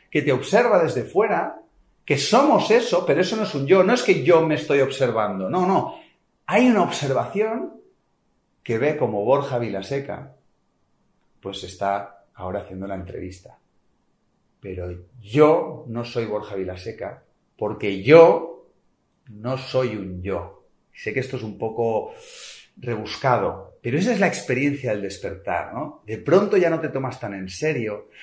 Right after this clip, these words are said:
de pronto ya no tienes que defender tu identidad, ya no te pones tan a la defensiva, ya no reaccionas tanto, ya no te involucras tanto emocionalmente porque ya no estás tan apegado,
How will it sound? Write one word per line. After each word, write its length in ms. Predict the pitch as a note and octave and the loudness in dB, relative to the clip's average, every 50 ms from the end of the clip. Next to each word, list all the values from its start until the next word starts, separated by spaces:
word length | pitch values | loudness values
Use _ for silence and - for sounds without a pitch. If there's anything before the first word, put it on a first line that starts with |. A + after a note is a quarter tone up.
| - - | -14 -12
de 80 | - A2 | -8 -2
pronto 240 | - D3+ F3+ F#3 F#3 | 0 2 4 4 4
ya 120 | F3 E3+ | 4 4
no 40 | D#3+ | 2
tienes 180 | D3+ D#3 - | -2 -4 -2
que 80 | - C#3 | -2 -2
defender 360 | B2+ B2 - A2+ A#2 A#2+ A#2+ - | -2 -2 -2 -4 -4 -4 -4 -4
tu 80 | A#2 | -6
identidad, 640 | A2 G2+ G2 G2 F#2+ F#2 F#2+ G2 B2+ C3+ B2+ A#2+ A#2 - - - - - | -8 -6 -8 -8 -8 -6 -4 -2 0 0 0 0 -2 -6 -10 -18 -10 -6
ya 100 | C3+ D3+ | -4 -2
no 60 | D#3 D#3 | -2 -2
te 80 | D3+ | -2
pones 180 | C3 C#3+ C3 - | -2 -4 -4 -4
tan 100 | - B2 | -2 -2
a 40 | A#2 G#2+ | -2 -2
la 60 | G2+ | -2
defensiva, 480 | G2 F#2+ F2+ F2+ - - C#3+ C3 A#2+ | -4 -6 -10 -10 -8 -4 -2 0 0
ya 120 | B2 C#3 E3 | 0 0 -2
no 60 | E3+ | 0
reaccionas 500 | D3+ C#3+ B2 - - - G#2+ G#2+ - - | 0 0 0 -2 -2 -8 -10 -10 -10 -8
tanto, 420 | - D3 D3 C3+ - A2 G#2 - - - - _ | -6 -6 -6 -6 -4 -6 -6 -6 -8 -16 -20 _
ya 160 | - C3 F3+ G#3+ | 0 2 4 4
no 140 | A#3 A#3 - | 4 2 2
te 80 | F#3+ | 2
involucras 880 | E3+ D#3+ D#3 C#3 D3 C#3 C#3+ D3 E3+ F#3+ F#3 - F3+ D#3 D#3 D3+ - - | 2 4 6 6 8 8 10 10 10 8 8 6 4 4 4 2 2 2
tanto 320 | - D#3 D#3 D#3+ D3+ - D3+ | 4 4 4 4 2 0 0
emocionalmente 960 | D3 C#3+ C#3 C3 C3+ - C#3+ B2+ B2 B2+ C#3 C#3+ D3 C#3+ D3 D3+ D3+ C#3 C#3 B2+ | 0 0 -2 -4 -4 -4 -4 -4 -2 -2 -4 -2 -2 -2 -2 -2 -2 -2 -2 -2
porque 220 | B2+ B2 A#2 B2+ | -2 -2 -2 -2
ya 80 | C3+ C#3 | -4 -4
no 60 | C#3+ | -6
estás 220 | C#3 - C3+ - | -6 -8 -8 -8
tan 140 | - C3+ A#2+ | -6 -4 -4
apegado, 720 | A#2 A#2 - G#2 G2 G2 C3 C#3+ C#3 A#2 G#2 A2 - - | -4 -4 -4 -4 -2 -2 -2 -2 -2 -2 -4 -4 -6 -10